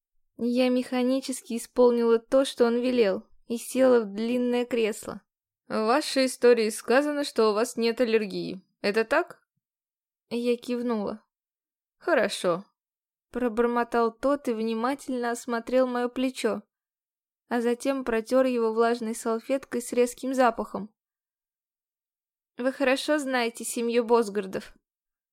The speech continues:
осмелилась спросить я, настороженно наблюдая, как мужчина выкладывает на столик рядом с правым подлокотником какие-то инструменты. «Да, я знал ещё первого мужа Нори Хилан Босгард.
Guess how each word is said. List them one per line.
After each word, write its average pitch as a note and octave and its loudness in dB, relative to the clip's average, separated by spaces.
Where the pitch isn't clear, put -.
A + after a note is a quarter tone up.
осмелилась B3 -2
спросить A#3+ -4
я, B3+ -2
настороженно B3 -2
наблюдая, A#3 -2
как B3+ -2
мужчина C4 -4
выкладывает A#3+ 2
на A3+ -4
столик C4+ -2
рядом A#3 0
с - -16
правым A3+ -2
подлокотником B3 -4
какие-то B3+ -4
инструменты. C4 -4
«Да, B3+ -2
я A3 2
знал A#3+ -2
ещё B3+ -4
первого G#3 2
мужа B3+ 0
Нори A3+ 0
Хилан G#3 0
Босгард. F#3+ -4